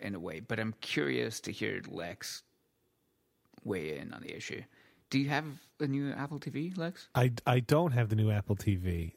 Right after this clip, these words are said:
Speaker 2: I, um,
Speaker 1: Okay.
Speaker 2: I'm, I'm content with the numerous set-top boxes we already have.
Speaker 1: So, okay, so here's my question. Um, Dan, if anything, I think it was myopic to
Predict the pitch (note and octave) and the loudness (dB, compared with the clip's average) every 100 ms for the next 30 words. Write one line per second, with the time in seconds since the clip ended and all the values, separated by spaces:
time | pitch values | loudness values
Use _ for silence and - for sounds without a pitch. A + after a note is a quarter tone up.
0 | - G#2+ G#2+ A2 G#2+ G#2 G#2+ G2+ - - | 2 6 6 6 4 2 0 -2 -10 -20
1 | - A2+ A2+ A#2+ B2+ - B2 - C#3 C3+ | 0 2 4 4 4 4 2 6 6 6
2 | A2+ A#2+ A2 A2+ A2+ A2+ A#2+ A#2+ A2 - | 4 6 6 6 6 6 8 6 4 4
3 | A2+ - G#2 A2 G#2 - G2 G2 F#2+ F#2 | 4 4 4 4 2 2 2 4 4 2
4 | F2 D#2+ G2 - _ _ _ _ _ _ | 0 -2 -6 -14 _ _ _ _ _ _
5 | _ _ _ _ _ _ - - C3+ A2+ | _ _ _ _ _ _ -6 0 2 2
6 | A#2 B2+ - A2+ C3+ - A2+ B2+ B2 A2 | 0 -2 -2 -2 -4 -2 2 2 2 -2
7 | G2+ G2 G2 - - _ _ _ - A2+ | -2 -2 -4 -8 -10 _ _ _ -4 -2
8 | G2 G2+ G2 G2+ _ _ _ _ - _ | 0 -2 -4 -8 _ _ _ _ -20 _
9 | _ _ _ _ _ _ _ _ _ _ | _ _ _ _ _ _ _ _ _ _
10 | _ - D3+ E3 D3 D3 D#3+ D#3 C3 A2 | _ -2 0 2 2 0 0 -2 -2 -4
11 | - B2 A#2+ A#2 G#2+ A2 G2+ F2+ F2+ G#2+ | -4 -2 -2 -2 -2 0 0 -2 -4 -6
12 | G#2 F2 - - F#2 F2 | -8 -10 -8 -6 -6 -6